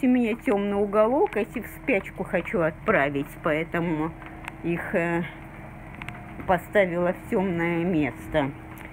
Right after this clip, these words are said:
И что сейчас я буду здесь? Извините за бардак, у нас стройка, ремонт, э, в другом доме, поэтому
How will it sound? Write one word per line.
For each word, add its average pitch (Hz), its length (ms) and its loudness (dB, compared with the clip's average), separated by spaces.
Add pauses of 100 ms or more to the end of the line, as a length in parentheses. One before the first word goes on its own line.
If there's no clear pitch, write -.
(240)
И 392 480 4
что - 360 4
сейчас 320 460 2
я 247 140 2
буду 247 360 -2
здесь? 226 340 -2
Извините 330 560 4
за 294 100 6
бардак, 208 560 4
у 202 60 0
нас 220 180 4 (140)
стройка, 269 580 4
ремонт, 233 560 4
э, 185 480 2
в 180 100 -4
другом 185 580 2
доме, 180 340 2
поэтому 190 580 2